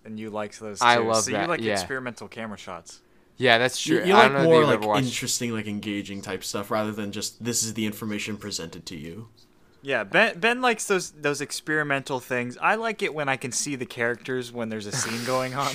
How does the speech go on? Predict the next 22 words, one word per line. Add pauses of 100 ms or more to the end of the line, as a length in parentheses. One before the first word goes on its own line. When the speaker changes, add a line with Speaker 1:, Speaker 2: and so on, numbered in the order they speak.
(180)
Speaker 1:
you
know?
<laughs>
Speaker 2:
<laughs>
Have
you
ever
watched,
uh,
Uncut
Gems? (160)
Speaker 3:
Pff,
no, (460)
<laughs>
I've
not.
Speaker 2:
That,
that
is,
like,
shaky
cam